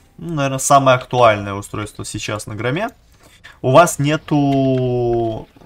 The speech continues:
критических выстрелов. Но даже без этих критов, э, у вас есть возможность с бустером наносить, э,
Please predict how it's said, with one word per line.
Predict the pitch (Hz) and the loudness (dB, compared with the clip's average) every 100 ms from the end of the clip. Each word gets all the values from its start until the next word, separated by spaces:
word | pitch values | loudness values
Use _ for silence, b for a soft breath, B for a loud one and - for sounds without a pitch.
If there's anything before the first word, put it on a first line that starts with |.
| 120 | -4
критических | 139 131 147 135 - 123 | -2 0 -2 -4 -8 -6
выстрелов. | 117 - - - - - - - | -6 -8 -14 -16 -18 -20 -20 -8
Но | 127 160 175 127 147 | 0 4 6 4 6
даже | 135 135 117 | 6 6 2
без | 120 | -2
этих | 135 131 131 | -4 -4 -6
критов, | - 139 139 175 220 - _ _ - | -4 -4 -2 -2 -2 -8 _ _ -10
э, | 117 113 113 - | -8 -6 -6 -6
у | 123 | -4
вас | 117 147 160 - | 2 4 2 -2
есть | 131 135 123 | -4 -4 -4
возможность | 120 117 139 139 120 107 | -4 -2 -4 -4 -4 -8
с | 104 | -4
бустером | 135 135 - 117 113 | -4 -2 -4 -4 -4
наносить, | 117 120 117 143 127 - - - - | -6 -6 -6 -6 -6 -8 -10 -12 -14
э, | 110 110 110 107 107 | -12 -10 -8 -8 -10